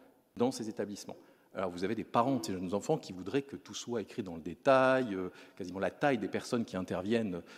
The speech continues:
euh, dans ces établissements. La réalité, c'est qu'il est très compliqué, très simplement parfois de recruter, de trouver les personnes qui permettent déjà d'ouvrir ces locaux, ces, ces, ces établissements. Et donc on a des, des débats assez complexes sur savoir,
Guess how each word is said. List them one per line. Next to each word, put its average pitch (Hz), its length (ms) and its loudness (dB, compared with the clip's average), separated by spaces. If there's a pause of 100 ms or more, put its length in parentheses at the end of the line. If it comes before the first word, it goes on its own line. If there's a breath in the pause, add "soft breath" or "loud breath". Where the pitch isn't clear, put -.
(320 loud breath)
euh, 98 120 -6
dans 95 140 -8
ces 90 180 -6
établissements. 101 600 -2 (180 loud breath)
La 113 140 2
réalité, 117 360 2
c'est 117 120 -4
qu'il 90 140 -6
est - 20 -8
très - 160 -4
compliqué, 117 400 0
très 123 140 -4
simplement 117 580 -2
parfois 113 280 -4
de 90 60 -8
recruter, 117 440 0
de 120 60 -2
trouver 107 220 0
les 101 80 0
personnes 113 400 0
qui - 120 -6
permettent 101 480 -4
déjà 107 160 0
d'ouvrir 131 400 2
ces 104 100 -2
locaux, 92 360 -6
ces, 101 180 -8
ces, - 200 -8
ces 95 180 -6
établissements. 101 580 2 (560 loud breath)
Et 107 100 6
donc 156 220 6
on 135 140 8
a 147 180 8
des, 101 260 0
des 95 280 -4
débats 107 340 10
assez 104 260 2
complexes 151 460 0
sur - 180 -6
savoir, 123 520 2